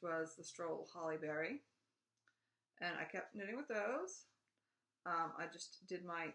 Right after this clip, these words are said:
heel flap and gusset in just the, uh, just the Dove, um,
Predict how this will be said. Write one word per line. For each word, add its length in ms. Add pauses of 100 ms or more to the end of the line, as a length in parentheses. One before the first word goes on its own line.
(140)
heel 360
flap 180
and 120
gusset 340 (160)
in 260 (160)
just 320
the, 240
uh, 180 (2000)
just 160
the 80
Dove, 220 (1000)
um, 120